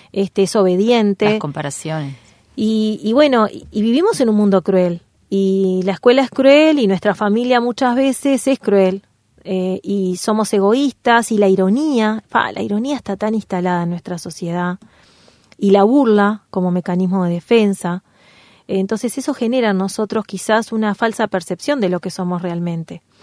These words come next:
Speaker 1: Y nadie se escapa de eso. Eh, por ejemplo, te hago una pregunta. Vos cuando ibas a la escuela, ¿tenías algún rótulo?
Speaker 2: Pa, la verdad, yo no, pero tenía compañeros que sí.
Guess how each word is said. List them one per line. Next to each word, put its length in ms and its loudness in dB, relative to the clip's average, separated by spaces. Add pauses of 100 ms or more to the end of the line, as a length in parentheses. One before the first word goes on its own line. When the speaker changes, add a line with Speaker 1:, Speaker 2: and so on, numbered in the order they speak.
(340)
Speaker 1:
Y 100 0
nadie 240 4
se 120 -4
escapa 340 -6
de 80 -6
eso. 260 -14 (640)
Eh, 180 -16
por 140 0
ejemplo, 260 2
te 100 2
hago 120 0
una 140 -2
pregunta. 540 -6 (600)
Vos 180 0
cuando 180 0
ibas 180 2
a 60 0
la 100 2
escuela, 440 -10 (260)
¿tenías 420 0
algún 260 -2
rótulo? 520 -2 (800)
Speaker 2:
Pa, 160 -4
la 100 -6
verdad, 480 0
yo 220 -6
no, 220 -2
pero 180 -4
tenía 240 -6
compañeros 440 -10
que 120 -16
sí. 340 -8